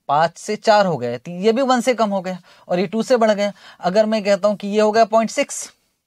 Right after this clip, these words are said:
ये टू से बढ़ा तो सर ये भी टू से बढ़ेगा और यहाँ क्या जाएगा पॉइंट फ़ोर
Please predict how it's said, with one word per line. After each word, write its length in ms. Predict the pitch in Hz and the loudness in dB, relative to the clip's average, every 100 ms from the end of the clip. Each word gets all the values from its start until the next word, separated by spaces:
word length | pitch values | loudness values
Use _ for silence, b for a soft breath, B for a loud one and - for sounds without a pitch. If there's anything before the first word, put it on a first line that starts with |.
| _ _ _ _ _ _ _ _ _ - | _ _ _ _ _ _ _ _ _ -10
ये 80 | |
टू 200 | 208 269 | -2 0
से 140 | 247 277 | 0 0
बढ़ा 240 | 226 214 | 2 2
तो 120 | 220 233 | 0 4
सर 160 | 247 | 4
ये 120 | 247 269 | 4 0
भी 80 | |
टू 140 | 294 302 | 2 2
से 120 | 294 | 4
बढ़ेगा 340 | 262 254 226 - _ | 4 2 0 -10 _
और 160 | - 180 | -10 0
यहाँ 180 | 214 233 | 0 4
क्या 140 | 233 | 2
जाएगा 320 | 156 123 104 - _ _ _ _ - | 0 -6 -10 -20 _ _ _ _ -2
पॉइंट 180 | 185 180 | -2 2
फ़ोर 260 | 294 302 | 4 4